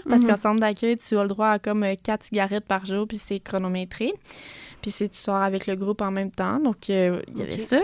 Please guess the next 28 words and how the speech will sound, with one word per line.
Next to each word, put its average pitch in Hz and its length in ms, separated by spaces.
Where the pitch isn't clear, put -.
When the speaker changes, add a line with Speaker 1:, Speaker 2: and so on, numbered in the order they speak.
Speaker 1:
Puis 220 580
à, 214 100
à 214 100
part 247 180
le 277 140
trente 233 240
minutes 220 240
de 214 100
marche, 214 500
il 220 60
y 214 60
avait 202 160
des 220 80
possibilités 233 560
d'avoir 262 260
des 247 120
sorties, 226 480
mais 220 100
ça, 254 160
par 285 220
contre, 285 240
il 247 80
fallait 214 240
vraiment 214 280
que 247 80
tu - 140
les 196 160
gagnes. 175 540